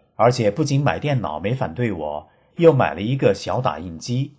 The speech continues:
他也没反对。我从零开始，买回一些书籍就学电脑，把电脑拆开看里边的结构，拆开又往上装，没法弄了就拿到常人的电脑修理部，让他们修，自己学。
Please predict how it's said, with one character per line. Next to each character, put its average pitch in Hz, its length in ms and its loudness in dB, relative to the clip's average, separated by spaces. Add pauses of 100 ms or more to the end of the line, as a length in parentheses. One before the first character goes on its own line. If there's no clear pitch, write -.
(160)
他 170 160 2
也 110 140 2
没 76 180 -10
反 71 240 -8
对。 - 300 -6 (560)
我 101 160 4
从 123 240 0
零 107 160 0
开 147 240 0
始， 71 380 -10 (280)
买 92 200 -2
回 120 160 0
一 131 80 2
些 120 180 -2
书 156 260 -2
籍 87 480 -10
就 92 220 -6
学 82 220 -10
电 127 240 -2
脑， 71 240 -16 (420)
把 110 140 4
电 135 180 2
脑 101 160 0
拆 113 240 -2
开 117 180 0
看 120 320 -6
里 76 120 -16
边 104 160 -6
的 92 100 -6
结 78 280 -14
构， 98 340 -2 (340)
拆 139 220 2
开 135 240 2
又 139 200 0
往 82 200 0
上 80 260 -8
装， 120 380 -4 (400)
没 113 180 2
法 104 160 4
弄 131 260 2
了 85 200 -2
就 104 180 -4
拿 82 160 -4
到 98 160 0
常 104 300 -6
人 113 140 -4
的 117 100 0
电 139 200 0
脑 80 140 -6
修 147 240 -6
理 85 140 -6
部， 90 400 -6 (200)
让 104 240 4
他 127 160 -2
们 127 160 0
修， 117 460 -2
自 139 180 -4
己 67 200 -12
学。 71 480 -12